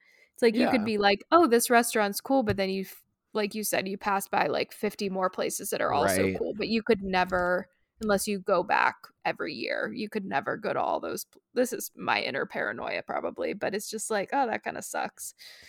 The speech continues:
Speaker 2: This is, that's literally how I feel in San Francisco, and I live here. I literally just walked by this place, it was like,
Speaker 1: Well,
Speaker 2: "Oh,
Speaker 1: yeah, and there's
Speaker 2: happy hour,
Speaker 1: probably, like,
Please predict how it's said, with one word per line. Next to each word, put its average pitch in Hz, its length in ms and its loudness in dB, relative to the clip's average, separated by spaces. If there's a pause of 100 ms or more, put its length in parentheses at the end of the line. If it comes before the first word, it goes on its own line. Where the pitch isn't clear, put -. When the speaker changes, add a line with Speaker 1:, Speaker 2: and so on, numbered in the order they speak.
(320)
Speaker 2:
This 196 220 0
is, 147 160 -4
that's 190 260 2
literally 113 260 2
how 113 160 4
I 104 100 2
feel 117 220 -2
in 110 80 -6
San 120 180 -2
Francisco, 113 460 -6
and 90 100 -2
I 92 80 -2
live 107 260 -2
here. 87 340 -10
I 120 60 0
literally 120 340 2
just 104 220 -6
walked 98 260 2
by 101 140 4
this 95 140 -4
place, 113 260 -2
it 98 40 -2
was 92 160 -6
like, 87 160 -2
Speaker 1:
Well, 427 100 8
Speaker 2:
"Oh, 494 40 10
Speaker 1:
yeah, 415 60 8
and 214 100 6
there's 220 180 6
Speaker 2:
happy - 20 4
hour, 277 340 6
Speaker 1:
probably, 220 60 6
like, 202 220 -2